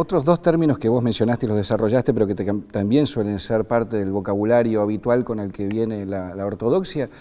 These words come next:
por lo menos trabajando en los últimos largos años, es que la Argentina tiene problemas de productividad y de competitividad. Dos términos que son complejos para el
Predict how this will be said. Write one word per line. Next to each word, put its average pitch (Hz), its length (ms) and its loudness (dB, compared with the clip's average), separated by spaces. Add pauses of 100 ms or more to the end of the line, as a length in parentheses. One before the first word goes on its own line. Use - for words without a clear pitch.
(500)
por 147 120 2
lo 156 40 6
menos 190 160 4
trabajando 147 440 4
en 131 60 4
los 117 140 0
últimos 127 320 2
largos 143 280 0
años, 160 200 -2
es 113 80 -10
que 123 60 -6
la 113 80 0
Argentina 110 320 -4
tiene 113 180 -4
problemas 107 360 -2
de 104 60 -4
productividad 117 540 -2
y 123 40 2
de 113 80 -2
competitividad. 92 600 -6
Dos 151 140 0
términos 131 320 -2
que 127 80 -8
son 110 180 -8
complejos 110 480 -6
para 95 200 -6
el 95 120 -6